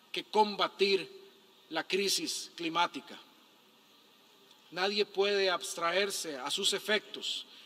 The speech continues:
y ningún aporte es demasiado pequeño, porque solo la sumatoria de acciones de todos los países y las personas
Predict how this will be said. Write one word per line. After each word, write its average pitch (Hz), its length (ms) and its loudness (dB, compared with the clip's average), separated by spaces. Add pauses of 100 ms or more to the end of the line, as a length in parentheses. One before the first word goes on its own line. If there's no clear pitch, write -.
y 202 100 -2
ningún 196 440 0
aporte 208 440 2
es 196 60 -2
demasiado 190 580 2
pequeño, 170 420 -2 (720)
porque 170 300 -8
solo 233 480 6
la 196 100 4
sumatoria 190 800 2 (380)
de 175 100 0
acciones 208 800 2 (440)
de 165 120 -6
todos 233 420 8
los 196 140 2
países 185 540 0
y 165 40 -4
las 156 140 -2
personas 208 840 0